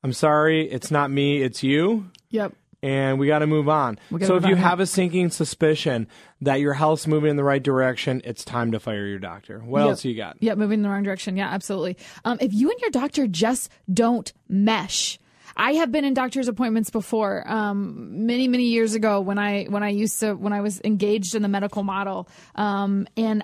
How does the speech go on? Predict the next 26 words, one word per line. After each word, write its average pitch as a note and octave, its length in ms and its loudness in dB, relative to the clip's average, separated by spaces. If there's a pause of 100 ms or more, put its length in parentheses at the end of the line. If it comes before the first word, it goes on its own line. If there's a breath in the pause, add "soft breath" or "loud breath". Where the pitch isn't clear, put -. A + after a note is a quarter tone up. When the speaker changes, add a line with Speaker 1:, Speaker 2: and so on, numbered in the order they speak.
Speaker 2:
I A3 200 -2
had, A3 320 -4
I G#3+ 140 0
had A3+ 180 0
had A#3 300 -2
doctor's A#3+ 360 -2
appointments A3 440 -2
before A#3+ 360 -2
where G3+ 220 0 (280 loud breath)
I A3+ 200 0
went A3 280 0
into C4 280 0
the A#3 80 -2
doctor's B3 280 -2
appointment G#3+ 480 -2
and G#3+ 400 -2
we A3+ 100 0
went A#3+ 260 -2
through B3 120 -2
the, G#3+ 140 -2 (100)
the G#3+ 440 -2
appointment A3+ 560 -2
and A3 100 -2
I A3 160 0 (160)
felt A#3 240 -2
like, G#3+ 320 -2